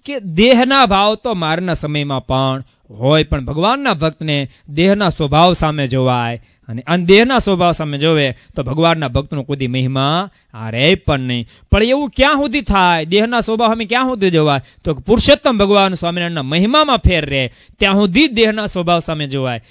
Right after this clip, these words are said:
મારનો જેમ છે મહિમા સમજાઈ જાય તો દેહના સ્વભાવ સામે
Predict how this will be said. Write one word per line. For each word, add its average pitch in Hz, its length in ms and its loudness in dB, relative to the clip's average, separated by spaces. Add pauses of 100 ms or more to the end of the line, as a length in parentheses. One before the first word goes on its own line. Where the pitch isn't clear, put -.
(120)
મારનો 180 340 -2 (140)
જેમ 214 300 2
છે 254 140 -2
મહિમા 214 300 -2
સમજાઈ 196 400 0
જાય 139 280 -2 (320)
તો 160 200 0
દેહના 156 320 -2
સ્વભાવ 143 380 -4
સામે 131 480 -6